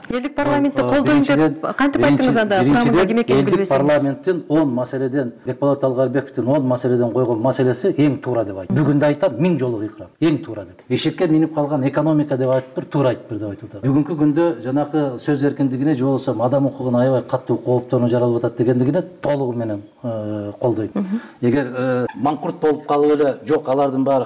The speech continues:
Speaker 2: калп" десеңер, анда өзүңөрдүн ишиңер. Ошондуктан жанакы жыйырма мүнөттүк сөздөн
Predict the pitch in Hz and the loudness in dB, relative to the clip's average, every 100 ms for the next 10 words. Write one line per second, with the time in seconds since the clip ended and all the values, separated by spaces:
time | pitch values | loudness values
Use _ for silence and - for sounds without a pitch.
0 | - 147 - 131 - 139 196 127 147 147 | -2 -4 -4 -8 -4 -4 -2 0 2 2
1 | 139 120 95 - - - 113 123 127 - | 2 -2 -6 -14 -16 -14 -4 -2 -2 0
2 | 165 147 - 127 135 135 143 110 101 123 | 0 0 -2 0 0 2 0 0 -4 0
3 | 135 151 147 277 139 170 - 131 120 135 | 2 2 2 0 0 -10 -4 -4 0 0